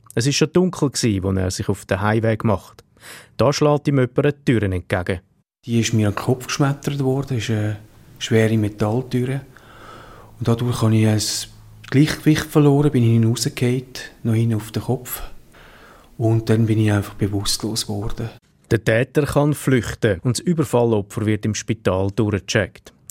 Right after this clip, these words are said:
Speaker 1: Ausser einer Gehirnerschütterung ist zum Glück alles gut, meint man. Dass es nicht so ist, merken er und seine Familie erst nachher. Aus heiterem Himmel klappt der zweifache Familienvater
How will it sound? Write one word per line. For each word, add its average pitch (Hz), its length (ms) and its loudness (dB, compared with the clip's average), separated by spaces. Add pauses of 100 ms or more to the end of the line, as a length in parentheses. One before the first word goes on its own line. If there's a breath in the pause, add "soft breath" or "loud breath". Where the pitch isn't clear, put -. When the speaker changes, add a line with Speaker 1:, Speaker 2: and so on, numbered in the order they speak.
Speaker 1:
Ausser 127 300 0
einer 107 340 2
Gehirnerschütterung 135 800 2 (440 loud breath)
ist - 220 -4
zum 139 140 2
Glück 143 340 -2
alles 110 380 0
gut, 131 500 -2 (220)
meint 117 480 0
man. 95 200 0 (280)
Dass 110 180 2
es 107 100 0
nicht 147 280 2
so 104 220 2
ist, 135 260 -2
merken 101 380 -2
er 117 200 2
und 113 140 -2
seine 107 180 0
Familie 101 440 2
erst 120 280 -2
nachher. 92 460 -2 (280)
Aus - 320 -2
heiterem 131 460 0
Himmel 110 320 0 (380 loud breath)
klappt - 540 -2
der 101 200 2
zweifache 110 640 0
Familienvater 113 800 0